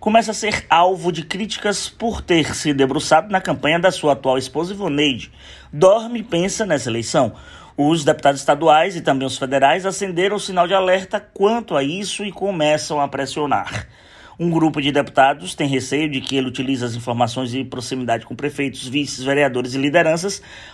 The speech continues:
para garear ainda mais votos para a sua amada.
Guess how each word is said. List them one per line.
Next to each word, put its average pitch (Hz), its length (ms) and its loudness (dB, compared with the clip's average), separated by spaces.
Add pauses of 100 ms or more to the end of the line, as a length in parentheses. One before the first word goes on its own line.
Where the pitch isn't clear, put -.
para 175 200 4
garear 127 600 2 (260)
ainda 156 540 4
mais 135 420 2
votos 127 800 0 (460)
para 143 560 4 (180)
a 135 240 4
sua 127 800 -4 (480)
amada. 98 680 -4